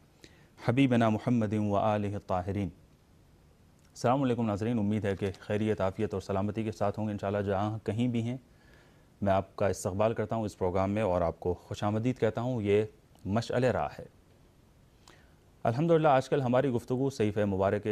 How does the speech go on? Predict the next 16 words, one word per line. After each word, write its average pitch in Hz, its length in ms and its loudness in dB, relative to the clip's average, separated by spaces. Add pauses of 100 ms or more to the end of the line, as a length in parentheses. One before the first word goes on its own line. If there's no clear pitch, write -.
سجادیہ 104 560 2 (100)
کے 104 80 2
آئینے 104 260 2
میں 104 100 0
ہو 98 180 0
رہی 110 200 0
ہے، 117 60 0
وہ 104 180 0
صحیفہ 95 340 0
سجادیہ 95 560 2
کے 98 120 -2
جس 95 240 -6
کو 104 240 2 (460)
زبور 101 500 0
آل 95 340 2
محمد، 95 540 -4